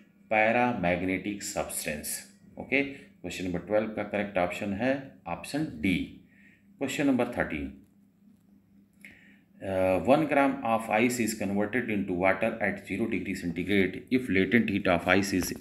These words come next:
eighty calorie per gram, the change in entropy will be। तो आपको बहुत इत्मीनान से मालूम होना चाहिए कि जब भी कहीं चेंज की, अ, चेंज, अ, फेज चेंज होता है,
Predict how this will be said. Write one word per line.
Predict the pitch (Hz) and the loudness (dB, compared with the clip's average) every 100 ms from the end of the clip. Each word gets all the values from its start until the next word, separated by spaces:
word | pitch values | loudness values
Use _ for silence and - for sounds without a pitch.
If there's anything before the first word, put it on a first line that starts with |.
| 110 | 2
eighty | 113 113 120 | 2 4 4
calorie | 95 90 90 92 | 4 4 4 0
per | - 104 87 | 0 0 2
gram, | 82 82 82 | 4 4 6
the | 82 - | 4 4
change | 107 113 101 | 0 2 2
in | 92 90 - 95 | 2 0 -4 -6
entropy | 82 - 87 - 101 101 - 87 | -4 -2 -2 0 2 0 2 4
will | 85 80 101 | 4 6 6
be। | 85 - - - - - - | 4 2 -8 -18 -20 -8 0
तो | |
आपको | 98 101 95 | 0 2 0
बहुत | 139 143 123 | 2 2 0
इत्मीनान | - 98 87 85 | -2 0 2 2
से | 87 | 0
मालूम | 82 82 85 | 0 2 2
होना | 87 87 | 2 0
चाहिए | 98 123 | 2 2
कि | 127 135 | 4 2
जब | 98 92 | 2 2
भी | 120 | 2
कहीं | 123 101 101 | 4 2 2
चेंज | 101 98 92 | 2 4 2
की, | - 98 98 98 | 0 0 2 0
अ, | 104 95 | 0 -2
चेंज, | 87 107 104 101 | 0 0 0 0
अ, | - 107 95 92 | -2 0 4 4
फेज | 90 127 123 123 | 4 4 4 4
चेंज | 92 80 | 2 4
होता | 82 80 78 90 | 0 0 -2 0
है, | 131 | -2